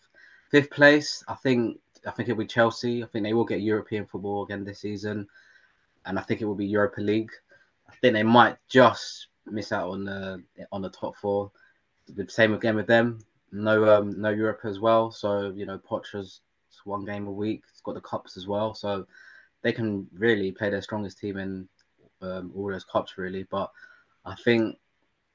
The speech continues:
I think, yeah, it's gonna be a bit of a tall ask considering how poor they were last season. No, there's obviously Nkunku, he's come in now, he's out for about four months. Fofana's out for ages.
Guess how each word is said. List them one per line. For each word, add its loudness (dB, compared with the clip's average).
I -12
think, -2
yeah, 6
it's 2
gonna 4
be 6
a 0
bit 0
of -8
a -10
tall 0
ask 2
considering -6
how -6
poor -2
they -6
were -4
last -4
season. -6
No, -4
there's -4
obviously -10
Nkunku, -4
he's -4
come -4
in -4
now, -4
he's -2
out -6
for -8
about -8
four -6
months. -4
Fofana's 0
out -4
for -6
ages. -4